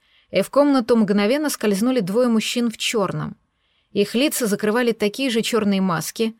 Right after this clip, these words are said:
а в руках были маленькие арбалеты, заряженные дротиками, которые тут же полетели в нас. Укол в плечо оказался почти незаметным, но я всё равно сразу же обмякла в кресле,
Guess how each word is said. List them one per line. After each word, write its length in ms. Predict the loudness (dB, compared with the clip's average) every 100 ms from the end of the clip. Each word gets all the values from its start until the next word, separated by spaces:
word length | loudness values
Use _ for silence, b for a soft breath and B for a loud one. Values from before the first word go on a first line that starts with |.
| b b b
а 140 | 0 2
в 60 |
руках 260 | 2 0 0
были 200 | 2 4
маленькие 480 | 4 4 0 0 0
арбалеты, 460 | 0 2 0 0
заряженные 600 | -2 2 2 2 2 2
дротиками, 560 | 2 2 2 0 -4 -4
которые 400 | -4 -2 0 0
тут 200 | -2 -2
же 100 | -2
полетели 440 | 0 0 0 0
в 80 | 0
нас. 420 | -2 -4 -8 -12 _ _ _ _ _ _ -4
Укол 300 | 0 2 2
в 60 |
плечо 320 | 0 -4 -2 -2
оказался 420 | 0 -2 -2 -2
почти 300 | -4 -2 -2
незаметным, 720 | -2 0 -2 -2 -4 -8 -10 _ _ _ _ _ -4
но 140 | 0
я 220 | 2 0
всё 220 | 0 0 0
равно 240 | 0 0
сразу 360 | 0 0 0 0
же 120 | 0
обмякла 400 | 2 0 0 -4
в 60 |
кресле, 500 | -2 -2 -2 -4 -8